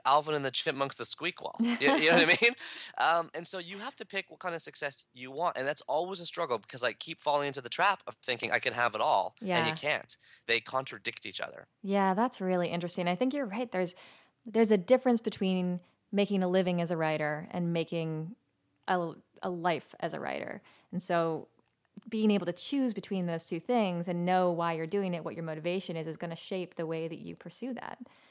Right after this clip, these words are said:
Speaker 2: and, you know, how you
Speaker 1: Totally,
Speaker 2: know when you
Speaker 1: yeah.
Speaker 2: get, get there.
Speaker 1: And, and like, what I like to say is that that model applies to every, everyone. So if you're in marketing, for example, and, and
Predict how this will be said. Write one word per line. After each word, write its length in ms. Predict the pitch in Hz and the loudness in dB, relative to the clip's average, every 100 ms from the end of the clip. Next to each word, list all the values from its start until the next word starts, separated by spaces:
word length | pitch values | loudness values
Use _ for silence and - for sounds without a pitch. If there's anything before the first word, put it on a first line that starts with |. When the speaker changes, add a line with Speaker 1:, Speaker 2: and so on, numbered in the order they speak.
| - | -10
Speaker 2:
and, 320 | - 165 160 - - | -4 -4 -4 -10 -12
you 120 | 185 | -4
know, 80 | 170 | -2
how 120 | 175 175 | 2 2
you 60 | |
Speaker 1:
Totally, 120 | 170 | 2
Speaker 2:
know 120 | 175 165 | 0 -2
when 120 | 170 | -2
you 60 | |
Speaker 1:
yeah. 80 | 160 | -2
Speaker 2:
get, 260 | 202 226 - | -2 -4 -4
get 180 | 220 220 | -4 -4
there. 240 | - 220 _ _ _ | -10 -10 _ _ _
Speaker 1:
And, 140 | 175 180 | -2 0
and 180 | 175 185 | 0 0
like, 140 | 190 | -2
what 100 | 190 | -2
I 80 | 226 | 0
like 140 | 208 | 0
to 80 | - | 0
say 240 | - 208 175 | 0 2 0
is 100 | 151 | 0
that 160 | 151 | 0
that 160 | 160 180 | 0 0
model 260 | 160 170 | 2 2
applies 320 | 156 - 139 - | 0 2 2 2
to 100 | 101 | 0
every, 160 | 107 - | -2 -2
everyone. 460 | 120 127 104 98 95 | -2 0 -2 -4 -4
So 120 | 117 | -6
if 120 | - | -4
you're 120 | 185 | -4
in 100 | 180 | 0
marketing, 480 | 123 120 - 104 95 | 4 4 2 0 -2
for 180 | - 95 | -2 -6
example, 560 | 92 101 101 95 98 - - - | 0 2 0 -2 -10 -12 -12 -6
and, 260 | 117 113 - - | -4 -4 -8 -4
and 300 | 113 104 | -2 -2